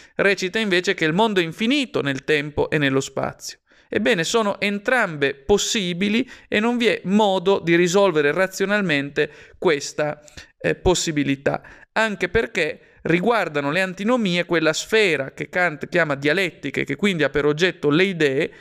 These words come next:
che cadono al di là dell'esperienza e dunque non rendono possibile conoscenza. Ecco perché in relazione al mondo possiamo dire che abbia confini propri e un inizio, come possiamo anche dire che sia infinito nel tempo e nello spazio. Non vi è possibilità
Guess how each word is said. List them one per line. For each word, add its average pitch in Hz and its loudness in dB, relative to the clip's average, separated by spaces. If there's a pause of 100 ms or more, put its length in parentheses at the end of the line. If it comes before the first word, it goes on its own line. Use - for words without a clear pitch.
(160)
che 151 -4
cadono 196 2
al 139 0
di 151 -2
là 185 4
dell'esperienza 151 0
e 233 2
dunque 165 0
non 160 0
rendono 165 -2
possibile 139 -2 (220)
conoscenza. - -2
Ecco 190 -2
perché 151 -2 (260)
in 175 0
relazione 156 2
al 160 2
mondo 180 2
possiamo 151 0
dire 156 0
che 160 2
abbia 156 0
confini 151 -2
propri 185 2
e 139 0
un 143 -2
inizio, 208 0 (240)
come 190 2
possiamo 185 -2
anche 190 -4
dire 208 0
che 156 -2
sia 202 -2
infinito 180 0
nel 160 -2
tempo 147 -2
e 156 -2
nello 143 0
spazio. - -4
Non 190 2
vi 196 -2
è 208 0
possibilità 170 -2